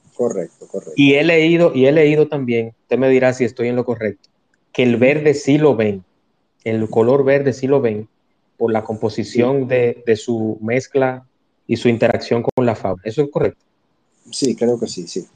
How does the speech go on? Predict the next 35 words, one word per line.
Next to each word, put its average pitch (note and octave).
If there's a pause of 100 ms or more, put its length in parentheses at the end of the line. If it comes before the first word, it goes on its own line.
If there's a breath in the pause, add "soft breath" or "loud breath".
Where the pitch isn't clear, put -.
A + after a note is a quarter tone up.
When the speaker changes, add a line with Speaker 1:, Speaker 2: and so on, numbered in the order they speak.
(280)
Speaker 1:
Que A2
lo A#2+
he C3+
leído C3
hace A2
un G2+
tiempo. F2+ (600)
Speaker 2:
Perfecto, G#2+
perfecto. G2 (300)
Eh, B2+ (680)
Antonio, D#3
la, C3
la C3
araña F#3+ (1120)
que C3+
produce C3+
la C#3
seda, G2 (100)
o -
sea, A2
para G#2
fines C#3 (560)
de G#2+
tela A#2
y G2+
fibra A#2+
y G#2
todo G#2+
eso, - (800)
¿cómo F#3
Speaker 1:
Sí. F3+
Speaker 2:
se D3
llama B2+
esa A2
araña? F2